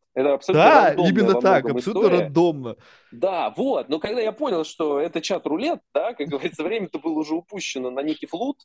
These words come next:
Speaker 1: с моей стороны, да,
Speaker 2: Когда
Speaker 1: это
Speaker 2: ты
Speaker 1: хорошо,
Speaker 2: успел
Speaker 1: что ты
Speaker 2: себя
Speaker 1: имеешь
Speaker 2: спозиционировать в определенном, как бы, с точки зрения критериев позиционирования образа.
Speaker 1: Конечно, конечно.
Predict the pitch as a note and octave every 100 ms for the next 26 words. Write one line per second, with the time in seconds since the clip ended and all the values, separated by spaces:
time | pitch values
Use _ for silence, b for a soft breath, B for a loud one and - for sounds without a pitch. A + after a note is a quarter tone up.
0 | _ - C#3+ C#3+ C3+ - C#3 C#3 C#3 A#2+
1 | B2 E3 G#3+ F3+ G3 G3 E3 E3+ A3+ G#3+
2 | F3+ E3 F#3+ F3+ F3 E3+ E3+ E3 E3+ F3+
3 | A3+ G3+ D#3+ C3+ C#3+ D#3+ D3+ F3+ G#3+ F#3
4 | D3+ _ - C#3+ C#3+ F#3 F3+ E3+ E3 C#3+
5 | - D#3 - G#3 F3 C#3+ - C3 C3+ -
6 | C#3+ D#3+ F#3+ F3+ D#3 C#3+ D#3+ D3+ G3+ D#3
7 | G#2 G#2+ G2+ D4+ - F3+